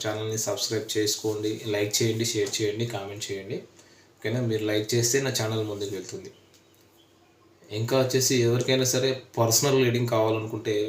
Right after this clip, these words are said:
డిస్ప్లే and డిస్క్రిప్షన్లో నా మొబైల్ నెంబర్ క్లియర్గా మెన్షన్ చేస్తుంది. So, మీరు దానికి కాల్ కానీ, WhatsApp కానీ చేయొచ్చు. పర్సనల్ రీడింగ్ ఛార్జెస్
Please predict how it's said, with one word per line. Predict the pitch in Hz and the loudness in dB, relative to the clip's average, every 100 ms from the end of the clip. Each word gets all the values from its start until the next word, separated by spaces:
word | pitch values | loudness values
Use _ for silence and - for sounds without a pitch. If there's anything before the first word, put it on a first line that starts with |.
| 107 | -2
డిస్ప్లే | 104 - 117 117 117 | -2 -2 2 2 2
and | 107 | 0
డిస్క్రిప్షన్లో | 101 - 110 113 107 107 101 101 | -2 -2 -4 -4 -4 -2 -4 -4
నా | 101 | -6
మొబైల్ | 98 107 107 | -4 -2 -2
నెంబర్ | 107 110 - | -4 -6 -6
క్లియర్గా | 104 104 110 107 98 | -2 -2 -2 -6 -8
మెన్షన్ | 98 107 101 | -8 -6 -4
చేస్తుంది. | 98 101 104 175 - - - _ - | -4 -4 -4 -6 -8 -20 -20 _ -6
So, | 113 104 101 104 | -2 0 0 -2
మీరు | 101 104 | -4 -6
దానికి | 104 - | -8 -4
కాల్ | 104 104 107 | -2 0 0
కానీ, | 110 117 107 | 0 0 0
WhatsApp | 101 110 104 107 | -2 -4 -6 -6
కానీ | 110 117 | -6 -4
చేయొచ్చు. | 101 95 - - - - - - _ | -2 -4 -6 -16 -20 -20 -20 -20 _
పర్సనల్ | 110 107 131 127 | -2 0 0 2
రీడింగ్ | 120 120 120 | 2 2 2
ఛార్జెస్ | 110 107 117 | 0 0 0